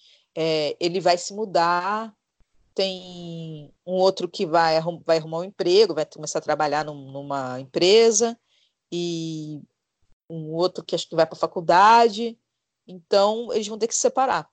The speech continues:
E aí conta a história de eles preparando essa última apresentação deles. Então, eles têm que fazer tudo certo, tudo perfeito, mas eles brigam, e aí eles não se entendem, e aí um deles fala assim, "Por que que a gente tá brigando? Eu não tô entendendo." E, e assim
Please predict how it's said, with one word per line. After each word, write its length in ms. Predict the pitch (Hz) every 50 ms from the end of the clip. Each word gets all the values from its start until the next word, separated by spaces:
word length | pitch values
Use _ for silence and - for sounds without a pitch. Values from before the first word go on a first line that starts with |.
| _ -
E 120 | 214 220
aí 120 | 214 214 233
conta 360 | - - 226 233 - 254 262
a 40 | 262
história 380 | 262 - - - 233 226 233
de 80 | 226 220
eles 160 | 247 233 -
preparando 520 | - - 233 233 - 247 233 226 220 220 233
essa 220 | 233 - - 247
última 340 | 233 214 226 - - 226 233
apresentação 580 | 233 226 220 220 220 214 - 233 - 240 233
deles. 480 | 247 269 262 240 185 160 139 135 131 -
Então, 560 | - - - 165 165 170 165 160 151 147 - _ _ _
eles 160 | 165 160 -
têm 120 | - 190 185
que 60 | -
fazer 200 | 220 196 190 185
tudo 180 | - 202 196
certo, 560 | - - - 226 233 247 262 254 240 233 226 214
tudo 180 | 202 233 214
perfeito, 840 | - - 220 214 - - 214 220 240 254 254 262 - - 202 175 - - - - - _ _
mas 140 | - 196 180
eles 220 | 226 240 226 - -
brigam, 720 | 156 - 160 202 240 269 277 233 190 208 185 160 143 - _ _ _ _ _ _
e 120 | 180 196
aí 300 | 202 202 196 196 208 220
eles 140 | 226 220 220
não 100 | 226 233
se 140 | 233 - 247
entendem, 840 | 247 226 - - 190 190 208 240 262 262 240 196 190 170 151 143 - -
e 80 | 202 208
aí 320 | 208 208 220 233 247 226 - -
um 300 | 220 233 269 277 269 220
deles 260 | 202 226 247 233 220
fala 220 | - 247 226 233
assim, 240 | 233 - - 233 233
"Por 80 | 202 -
que 100 | - -
que 80 | 311
a 20 | 294
gente 80 | -
tá 80 | - 302
brigando? 380 | 262 - 277 196 220 247 262 285
Eu 40 | 269
não 60 | 226
tô 80 | - 262
entendendo." 800 | 277 - - 285 277 240 190 208 208 240 269 285 277 247 208 185
E, 380 | 208 220 - 233 - - 226
e 40 | 240
assim 400 | 262 254 - 294 277 226 202 190